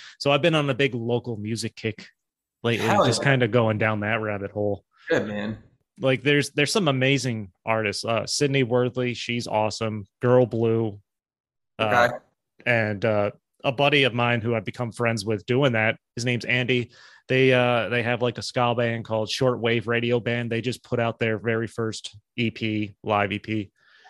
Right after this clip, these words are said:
Speaker 1: So I've been, I've been kinda going down the local music rabbit hole lately. But of course, Butch Walker put out a new song last week. So I've been,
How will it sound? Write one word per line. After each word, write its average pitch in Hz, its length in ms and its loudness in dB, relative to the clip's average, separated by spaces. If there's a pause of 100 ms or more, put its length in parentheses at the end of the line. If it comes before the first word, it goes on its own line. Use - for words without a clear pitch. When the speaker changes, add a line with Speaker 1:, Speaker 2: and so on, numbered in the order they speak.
(280)
Speaker 1:
So 147 120 -2
I've 147 120 2
been, 165 120 0
I've 139 140 0
been 147 160 0
kinda 135 280 2
going 117 240 0
down 117 180 0
the 107 80 -6
local 110 520 -4 (140)
music 113 340 -4
rabbit 101 340 -2
hole 107 160 -2
lately. 101 220 -4 (280)
But 156 160 4
of 151 100 2
course, 185 240 4
Butch 170 240 2
Walker 151 240 2
put 139 180 -2
out 135 120 2
a 127 80 -2
new 139 120 -2
song 127 300 0
last 117 280 -4
week. 123 180 -4
So 131 120 0
I've 123 120 -2
been, 127 280 -6